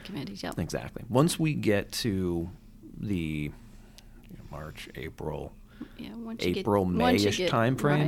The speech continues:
Speaker 1: right, once you get to the April timeframe, it's
Speaker 2: it's,
Speaker 1: getting,
Speaker 2: it's getting
Speaker 1: it's getting
Speaker 2: real
Speaker 1: late in
Speaker 2: tight.
Speaker 1: the game.
Speaker 2: You, you have
Speaker 1: <laughs> Yeah.
Speaker 2: very little ability to, uh, influence the outcome of the budget when you come in in the,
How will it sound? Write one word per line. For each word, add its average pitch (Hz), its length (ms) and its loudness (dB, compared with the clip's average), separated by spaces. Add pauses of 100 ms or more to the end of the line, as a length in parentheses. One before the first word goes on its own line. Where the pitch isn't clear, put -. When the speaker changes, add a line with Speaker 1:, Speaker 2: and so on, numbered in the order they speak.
(140)
Speaker 1:
right, - 40 -8
once 196 240 -2
you 196 40 -6
get 202 140 0
to 208 80 0
the 190 80 -2
April 190 280 -2
timeframe, 170 600 -4
it's 92 140 2
Speaker 2:
it's, - 260 -2
Speaker 1:
getting, - 160 -6 (140)
Speaker 2:
it's 82 160 -4
getting 76 300 -2
Speaker 1:
it's 113 160 8
getting 113 160 10
Speaker 2:
real 104 120 6
Speaker 1:
late 101 120 2
in - 40 -2
Speaker 2:
tight. 85 120 2
Speaker 1:
the - 60 2
game. 175 320 0 (180)
Speaker 2:
You, 107 200 6
you 117 100 6
have 98 160 4
Speaker 1:
<laughs> 95 100 -4
Yeah. 110 60 2
Speaker 2:
very 143 320 12
little 113 420 6
ability 92 540 2
to, 80 420 0 (400)
uh, 60 240 -4 (120)
influence 101 680 4
the 87 120 4
outcome 82 340 0
of 76 80 -2
the 80 60 -2
budget 76 460 -2 (460)
when 90 200 2
you 87 100 0
come 107 280 -2
in 87 140 0
in 78 140 -2
the, 69 260 -4